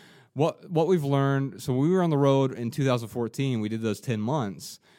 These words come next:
We, we learned a lot about what I need, what I don't need,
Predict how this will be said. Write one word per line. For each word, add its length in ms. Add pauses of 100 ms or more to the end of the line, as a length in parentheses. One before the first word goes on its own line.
(180)
We, 120
we 200
learned 300
a 100
lot 580
about 640 (240)
what 160
I 60
need, 240
what 160
I 80
don't 380
need, 340